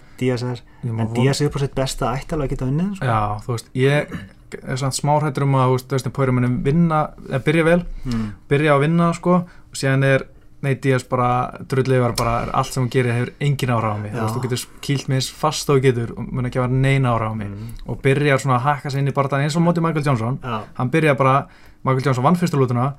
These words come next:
Speaker 1: Mhm.
Speaker 2: svo byrjar bara Nate Diaz bara, "Hvað ertu að gera?"
Speaker 1: Já.
Speaker 2: Ekkert sem hún gerir virkar á mig og byrjar bara að hakka hann í sig, skilur.
Speaker 1: En þá sama hraða, hægist
Speaker 2: Já.
Speaker 1: á Dustin
Speaker 2: Einmitt.
Speaker 1: og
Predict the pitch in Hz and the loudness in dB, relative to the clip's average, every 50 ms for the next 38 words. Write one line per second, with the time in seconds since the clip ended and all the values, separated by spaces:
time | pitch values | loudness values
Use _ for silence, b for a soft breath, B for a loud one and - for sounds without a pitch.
0 | - 117 104 110 110 107 101 - - 147 139 - 160 143 139 131 131 135 139 139 | -10 -8 -6 -6 -6 -6 -6 -2 -2 -2 0 0 2 2 2 4 4 2 4 2
1 | 135 131 143 131 120 - - 127 113 113 117 117 - - - - - - - - | 0 2 2 0 0 0 -2 -4 -4 -4 -6 -8 -12 -14 -20 -20 -20 -14 -6 -6
2 | 135 117 123 123 127 117 107 104 107 107 - 117 113 - - - 135 131 120 127 | -4 -4 -2 0 0 0 0 -2 -6 -8 -4 -2 -2 0 0 0 0 0 2 2
3 | 131 127 123 127 123 - 120 110 107 107 107 - - - 127 113 - 135 123 113 | 2 4 4 2 0 0 -4 -4 -4 -4 -8 -10 -12 -12 -10 -4 -2 -2 0 0
4 | 120 110 - 139 139 123 - - - - 117 107 107 - - 127 113 107 - - | -2 -4 -4 -6 -6 -6 -8 -10 -10 -8 -8 -8 -6 -6 -6 -4 -4 -4 -6 -8
5 | - - - 120 120 117 110 - 113 107 - 127 123 117 113 104 117 117 113 120 | -8 -10 -10 -8 -6 -6 -4 -4 -4 -4 -2 0 0 0 0 0 0 0 0 0
6 | 120 120 104 98 120 123 123 120 110 107 120 - 123 117 113 - - 123 117 117 | 0 -2 -2 0 2 2 2 2 2 0 0 0 -2 -2 -2 -4 -4 -4 -2 -2
7 | 117 123 113 110 107 107 - - - - - - 110 110 - | 0 0 0 -2 -2 -4 -6 -8 -12 -12 -12 -14 -16 -16 -16